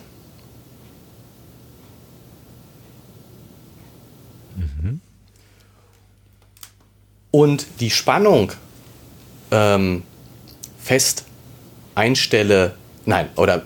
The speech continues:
Speaker 2: ich, ich stelle eine, ich lasse durch den, ähm,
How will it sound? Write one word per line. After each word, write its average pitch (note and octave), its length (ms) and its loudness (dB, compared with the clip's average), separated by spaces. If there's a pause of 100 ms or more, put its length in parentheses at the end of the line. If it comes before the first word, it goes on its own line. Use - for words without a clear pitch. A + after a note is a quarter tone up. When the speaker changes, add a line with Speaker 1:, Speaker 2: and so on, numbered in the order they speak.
Speaker 2:
ich, - 220 -10 (100)
ich - 140 -6
stelle C3 460 2 (260)
eine, G2 320 2 (440)
ich - 100 -10
lasse G#2 280 -2
durch A#2+ 280 0
den, E2+ 360 0 (640)
ähm, D#2+ 640 0